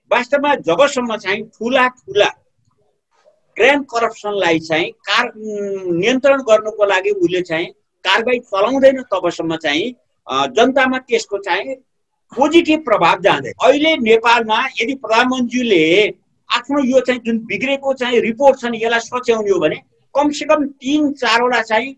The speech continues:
त्यो ग्रान्ड करप्सनका केसहरूमा चाहिँ उहाँले यदि त्यसलाई आफूले पूर्वाग्रह रहित तरिकाले यसलाई चाहिँ अनुसन्धान गरेर जो जो दोषी छन् त्यसलाई कारवाही गर भनेर लगाउने हो भने उहाँको चाहिँ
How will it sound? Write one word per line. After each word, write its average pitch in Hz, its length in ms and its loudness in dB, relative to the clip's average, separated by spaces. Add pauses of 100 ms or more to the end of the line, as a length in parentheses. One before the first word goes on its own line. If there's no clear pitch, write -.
(300)
त्यो 240 140 0
ग्रान्ड 285 440 4
करप्सनका 240 680 -4
केसहरूमा 196 800 -2
चाहिँ 202 400 -6 (140)
उहाँले 262 420 0
यदि 254 160 -2
त्यसलाई 247 400 2 (300)
आफूले 247 600 -4
पूर्वाग्रह 269 840 4
रहित 254 280 0
तरिकाले 226 520 -2
यसलाई 214 320 2
चाहिँ 226 220 -2
अनुसन्धान 247 840 -4
गरेर 220 300 4
जो 254 240 0
जो 311 180 2
दोषी 233 360 -2
छन् 247 200 -4
त्यसलाई 220 220 -4
कारवाही 277 420 2
गर 269 280 2 (340)
भनेर 208 220 0
लगाउने 226 560 4
हो 294 80 2
भने 240 180 0
उहाँको 175 320 0
चाहिँ 214 360 -6